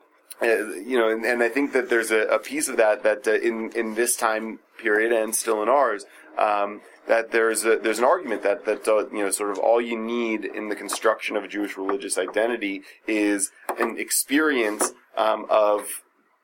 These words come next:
belonging, right, of coming together with. And Israel can be that, or synagogue can be that, or something else can be that. An act of identification with the people is,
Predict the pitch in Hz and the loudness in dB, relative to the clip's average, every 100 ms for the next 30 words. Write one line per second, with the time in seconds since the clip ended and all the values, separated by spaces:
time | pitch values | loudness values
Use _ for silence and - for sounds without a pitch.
0 | _ _ _ _ - 117 110 120 113 85 | _ _ _ _ -2 2 4 4 2 -4
1 | 80 - - _ _ _ _ _ _ - | -6 -6 -6 _ _ _ _ _ _ -20
2 | - 95 95 90 - 107 101 95 101 107 | -12 -6 -6 -4 -4 -2 -2 0 2 2
3 | 90 82 73 82 104 135 127 120 120 117 | 2 -2 -6 -4 -2 2 2 2 0 0
4 | 113 113 113 - 107 101 123 127 120 113 | 4 4 4 0 -2 -2 0 4 4 2
5 | 104 110 107 107 104 - - 95 95 95 | -2 -10 2 4 4 0 -6 -6 -2 0
6 | 92 - - - - - - _ _ _ | -2 -6 -14 -14 -14 -14 -20 _ _ _
7 | _ - _ _ - - - - - - | _ -20 _ _ -14 -14 -14 -20 -12 0
8 | 135 143 151 175 180 151 143 135 135 131 | 0 4 2 0 0 2 2 -2 -2 -6
9 | 135 131 127 123 113 - - 156 139 120 | -2 -2 -2 -4 -6 -8 -4 -2 2 2
10 | 117 110 117 117 | 2 2 2 -2